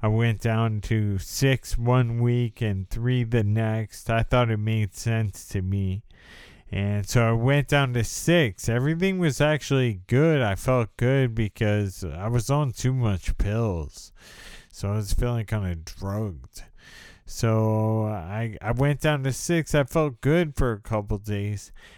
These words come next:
And then I had, like, the worst hangover I ever had. I tried to have a, a margarita at the place, but it didn't take the edge off at all.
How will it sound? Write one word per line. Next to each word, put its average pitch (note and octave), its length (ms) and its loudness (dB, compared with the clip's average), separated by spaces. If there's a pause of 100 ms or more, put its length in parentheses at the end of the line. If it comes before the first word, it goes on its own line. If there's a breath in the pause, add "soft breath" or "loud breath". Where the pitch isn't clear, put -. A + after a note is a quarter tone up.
(100)
And A#2 160 -2
then F#3 160 2
I A3 80 4
had, D#3 340 0
like, G#2+ 220 0
the G#2+ 100 0
worst B2 640 0
hangover G#2+ 800 -2
I F2 160 -4 (100)
ever B2 420 -2
had. F#2+ 480 -6 (560 loud breath)
I - 140 -4
tried D3 500 0
to C#3+ 80 -4
have A#2+ 460 -2
a, G2+ 220 -2 (120)
a G2+ 80 -4
margarita A#2 920 2
at A2+ 320 0
the G2 120 -4
place, F3+ 600 0
but A2+ 340 -2 (380 loud breath)
it G#2+ 160 -8
didn't D#3+ 380 0
take C#3 320 0
the - 140 -4
edge A2+ 300 0
off G#2+ 360 2
at F#2+ 140 -6
all. F2 380 -4